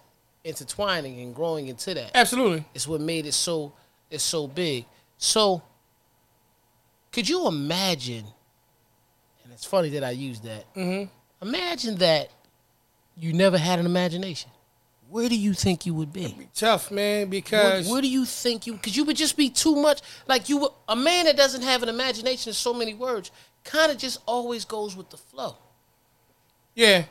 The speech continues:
Speaker 1: So if you,
Speaker 2: Yeah.
Speaker 1: 'cause imagination breeds plans.
Speaker 2: Right.
Speaker 1: Right? So
Speaker 2: Mm-hmm.
Speaker 1: when you breed a plan, it's like you're writing a, it's like, it's like you're writing a, uh, whether it's a, like, f-, last week, family business, a
Speaker 2: Right.
Speaker 1: business plan.
Speaker 2: A business plan, yeah,
Speaker 1: A,
Speaker 2: script,
Speaker 1: a
Speaker 2: a,
Speaker 1: script,
Speaker 2: you know.
Speaker 1: um, a map.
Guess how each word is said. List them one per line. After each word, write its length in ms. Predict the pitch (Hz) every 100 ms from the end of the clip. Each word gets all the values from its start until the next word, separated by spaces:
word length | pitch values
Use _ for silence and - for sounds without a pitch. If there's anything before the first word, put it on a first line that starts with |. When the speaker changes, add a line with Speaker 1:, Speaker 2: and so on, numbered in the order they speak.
| - _
Speaker 1:
So 260 | - 262 226
if 80 |
you, 160 | 277 359
Speaker 2:
Yeah. 200 | 185 170
Speaker 1:
'cause 240 | - 269 240
imagination 800 | 247 330 269 262 277 269 240 175
breeds 340 | 202 190 160
plans. 640 | - 190 143 98 - - _ _ _ _
Speaker 2:
Right. 260 | 196 175 - _ _ _ _
Speaker 1:
Right? 240 | 160 165 - _
So 220 | 175 202
Speaker 2:
Mm-hmm. 180 | 185 202
Speaker 1:
when 100 | 202
you 100 | 254
breed 280 | 254 285 247
a 40 |
plan, 420 | 180 240 233 190
it's 120 | 170 226
like 160 | 185
you're 100 | 196
writing 240 | 202 196 175
a, 140 | 160 -
it's 160 | 160 196
like, 160 | 185 -
it's 120 | 185
like 100 | 214
you're 100 | 196
writing 280 | 202 185 170
a, 220 | 156 143 - _ _ _ _ _ -
uh, 280 | 151 139 147 _ _ _ _
whether 220 | 156 147
it's 120 | 131
a, 140 | 131 117
like, 200 | 117 120
f-, 160 | - 123
last 280 | 147 139
week, 120 | 165 160
family 320 | 165 151 156
business, 340 | 165 143 147
a 40 | 131
Speaker 2:
Right. 100 | 127
Speaker 1:
business 320 | 165 160 151
plan. 280 | 175 156 196
Speaker 2:
A 20 |
business 240 | 208 196
plan, 500 | - 202 202 202 202
yeah, 120 | 175 151
Speaker 1:
A, 60 |
Speaker 2:
script, 460 | - - 262 262 -
Speaker 1:
a 60 | 175
Speaker 2:
a, 40 |
Speaker 1:
script, 420 | 170 156 175 196 - _ -
Speaker 2:
you 100 | 208
know. 180 | 170 156
Speaker 1:
um, 220 | 139 139
a 80 | 156
map. 540 | 147 151 156 170 -